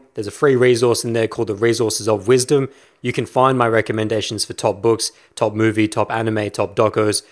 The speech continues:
quotes, music, et cetera. And you're gonna find these three in the top ten for sure,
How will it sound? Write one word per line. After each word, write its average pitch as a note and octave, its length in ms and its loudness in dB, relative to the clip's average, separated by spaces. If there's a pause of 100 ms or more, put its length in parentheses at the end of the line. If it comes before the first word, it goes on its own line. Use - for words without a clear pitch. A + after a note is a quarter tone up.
(220)
quotes, A2 540 0 (240)
music, G#2+ 560 -2
et A#2+ 120 -6
cetera. A2 420 2 (340)
And A#2+ 100 -6
you're C3 80 4
gonna C3+ 120 4
find B2 540 0
these B2 320 0
three A#2 340 2
in A#2 140 0
the G#2+ 60 -2
top - 260 -6
ten G#2+ 220 -2
for - 100 -12
sure, G#2+ 380 0